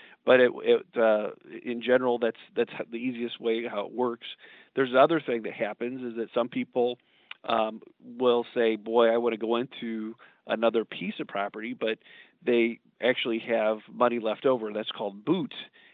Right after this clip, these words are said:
and people don't wanna have to spend the taxes, the tax money, so they will, um, wanna go into a D S T for, they call it their scraps. So if you say you have, t-, you know, a million two hundred thousand and you buy another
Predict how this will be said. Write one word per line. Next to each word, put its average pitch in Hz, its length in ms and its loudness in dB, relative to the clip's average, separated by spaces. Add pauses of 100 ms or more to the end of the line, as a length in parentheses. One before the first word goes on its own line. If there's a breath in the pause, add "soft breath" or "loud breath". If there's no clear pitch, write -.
(160 soft breath)
and 117 140 -4
people 120 260 -4
don't 117 220 2
wanna 113 260 -2
have 107 200 -8
to 117 80 -14
spend 117 720 -2
the 117 100 -8
taxes, 110 600 -4 (100)
the 117 80 -8
tax 147 320 -2
money, 107 300 -12
so 117 80 -8
they 113 160 0
will, 113 340 -2 (480 loud breath)
um, 104 280 -8
wanna 120 220 0
go 117 260 2
into 117 260 -2
a 107 40 -4
D 113 220 -4
S 110 100 0 (120)
T 113 260 -8 (140)
for, 113 380 0 (320 loud breath)
they 120 80 -4
call 120 180 6
it - 80 -2
their 101 120 -2
scraps. 139 540 -2
So 113 140 -2
if 110 120 -6
you 120 280 -4 (640 loud breath)
say 127 140 6
you 123 80 4
have, 110 120 0
t-, - 200 -10
you 131 100 2
know, 110 220 2
a 113 100 -4
million 127 360 0
two 131 140 -2
hundred 117 200 0
thousand 139 380 4
and 123 120 -6
you 110 100 -4
buy 117 180 4
another 113 280 2